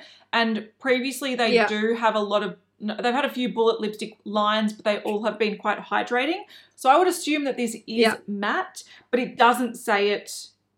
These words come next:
Speaker 1: anywhere. Um, there has been a lot of, like, people confused by this. Um,
Speaker 2: Mm-hmm.
Speaker 1: I don't find it super confusing, but I guess I'm very familiar with sort of the brand. Um,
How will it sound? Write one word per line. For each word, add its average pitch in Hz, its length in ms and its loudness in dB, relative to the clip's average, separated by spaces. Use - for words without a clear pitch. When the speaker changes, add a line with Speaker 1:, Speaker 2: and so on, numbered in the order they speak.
Speaker 1:
anywhere. 190 640 -8
Um, 240 500 2
there 294 140 2
has 359 300 4
been 392 260 0
a 247 60 4
lot 226 320 4
of, 233 200 6
like, 208 640 -2
people 240 340 2
confused 214 800 -2
by 202 260 0
this. 359 420 -4
Um, 226 500 2
Speaker 2:
Mm-hmm. 226 380 0
Speaker 1:
I 254 160 -2
don't 359 260 2
find 269 300 0
it - 80 -6
super 214 320 -2
confusing, 208 600 -4
but 202 260 -2
I 208 80 -2
guess 220 460 -2
I'm 208 160 -2
very 202 200 -2
familiar 196 500 -4
with 196 380 -4
sort 190 200 -8
of 185 60 -6
the 190 80 -6
brand. 208 480 -4
Um, 233 360 2